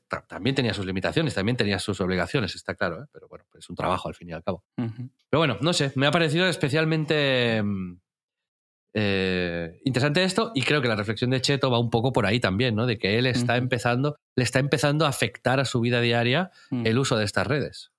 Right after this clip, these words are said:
Speaker 2: Yo creo que
Speaker 1: ¿Qué,
Speaker 2: tiene que
Speaker 1: qué
Speaker 2: ver
Speaker 1: piensas tú?
Speaker 2: también, sí, yo creo que tiene que ver también con la, la actitud que tengas alrededor de esto. Y, y Cheto, como la mayoría de los creadores,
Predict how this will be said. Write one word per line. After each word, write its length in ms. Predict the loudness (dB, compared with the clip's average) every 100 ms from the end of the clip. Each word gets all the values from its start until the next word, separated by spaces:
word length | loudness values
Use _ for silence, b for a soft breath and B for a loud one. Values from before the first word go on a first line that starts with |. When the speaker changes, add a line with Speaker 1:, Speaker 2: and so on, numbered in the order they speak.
| _ _ _ _ _ B B _
Speaker 2:
Yo 80 | 0
creo 60 |
que 60 | 2
Speaker 1:
¿Qué, 40 | 2
Speaker 2:
tiene 120 | 4
que 0 |
Speaker 1:
qué 60 |
Speaker 2:
ver 100 | 2
Speaker 1:
piensas 220 | 2 2 2
tú? 40 |
Speaker 2:
también, 480 | 0 0 -4 -6 -10
sí, 300 | -6 -2 0
yo 100 | 0
creo 140 | 0 0
que 80 | 0
tiene 160 | 0
que 60 | 2
ver 100 | 0
también 280 | 0 0 0
con 220 | 0 2
la, 380 | 2 2 0 -2
la 960 | -2 0 0 0 0 0 -2 -4 -6 -6
actitud 460 | -6 -2 -2 0 0
que 100 | 2
tengas 340 | 2 2 2
alrededor 420 | 2 2 2 0 0
de 80 |
esto. 260 | -2 -2 -2
Y, 160 | -2 -4
y 160 | -4 -4
Cheto, 340 | -2 -2 0
como 400 | 0 0 0 -2 B B B B
la 100 | -2
mayoría 320 | 0 2 2
de 80 | 2
los 140 | 0
creadores, 640 | 0 0 2 2 0 -2 -8